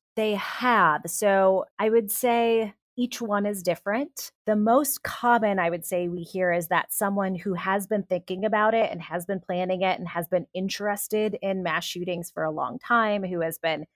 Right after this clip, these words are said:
gathering weapons, but it's then something happens that pushes them over the edge where they decide they're actually going to do it. And that can make it happen that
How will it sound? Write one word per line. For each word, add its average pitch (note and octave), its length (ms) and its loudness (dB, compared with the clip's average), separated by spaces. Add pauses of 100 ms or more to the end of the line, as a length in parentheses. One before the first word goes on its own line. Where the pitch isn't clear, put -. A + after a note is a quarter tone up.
gathering E3 480 0
weapons, G3 720 -2 (200)
but F#3 140 2
it's - 300 0
then F3+ 300 0
something G3+ 720 -2
happens F3+ 640 0
that F3 200 -2
pushes E3+ 300 -4
them E3+ 160 -2
over E3 220 0
the D#3 140 -6
edge E3 260 -2
where E3 180 -2
they D3+ 160 -6
decide D#3 420 -4
they're D#3 120 0
actually C#3+ 440 -4
going D3 280 -10
to - 100 -18
do - 180 -12
it. - 320 -12 (160)
And F3 160 -2
that F3 220 0
can F#3 120 -4
make E3+ 180 0
it F3 100 -2
happen E3 500 -2 (140)
that E3 160 0